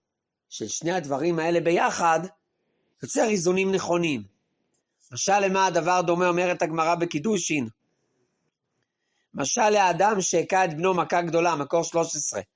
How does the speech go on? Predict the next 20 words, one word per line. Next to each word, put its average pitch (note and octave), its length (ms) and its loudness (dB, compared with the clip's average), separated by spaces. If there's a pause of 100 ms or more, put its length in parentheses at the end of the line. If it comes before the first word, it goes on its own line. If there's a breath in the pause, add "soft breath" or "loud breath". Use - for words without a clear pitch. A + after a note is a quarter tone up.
(1080)
והניח F3+ 520 0
לו G3 140 4
רטייה F#3 420 2
על A3+ 80 2
מכתו, E3 480 -2 (1300)
ואמר D#3+ 420 0
לו, F3+ 160 2
"בני, D#3+ 300 -2 (1000)
כל G3 300 4
זמן F#3 420 -2
שהרטייה D#3+ 760 0
זו D#3 200 2
על D#3+ 100 4
מכתך, D3 460 -4 (1500)
אכול F#3 340 2
מה F#3+ 180 2
שהנאתך, E3 640 0 (960)
ושתה F#3 420 0
מה F#3 120 2
שהנאתך. B2 640 -2